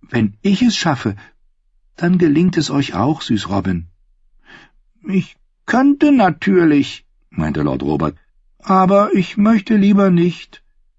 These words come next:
Er wischte sich die laufende Nase mit dem Handrücken. »Sag Myra, ich werde im Bett bleiben. Vielleicht komme ich morgen hinunter, wenn ich mich besser fühle.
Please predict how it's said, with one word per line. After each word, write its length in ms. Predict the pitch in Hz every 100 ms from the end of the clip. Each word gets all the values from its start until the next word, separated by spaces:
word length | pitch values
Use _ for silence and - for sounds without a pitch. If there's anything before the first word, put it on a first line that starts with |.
| _ _ _ _ _ _
Er 200 | - 78
wischte 320 | 87 - -
sich 180 | 85 80
die 140 | - 76
laufende 460 | 76 76 82 78
Nase 340 | 76 73 78 80
mit 140 | 80
dem 140 | 82
Handrücken. 540 | 80 82 76 73 76 69 _ _ _ _ - - _ _ _ _ _ -
»Sag 320 | 165 220 -
Myra, 360 | 262 262 254 247
ich 200 | 185 -
werde 200 | 226 208
im 140 | 175
Bett 240 | 180 180
bleiben. 500 | - 131 117 120 120 _ _ _ _ _ _ _
Vielleicht 520 | - 208 233 240 -
komme 240 | - 247
ich 120 | 214
morgen 400 | 214 190 214 247
hinunter, 580 | 254 202 180 170 175 156 - _ _
wenn 140 | 214
ich 140 | 220 175
mich 200 | 196 -
besser 360 | 202 196 240
fühle. 460 | 175 196 165 135 135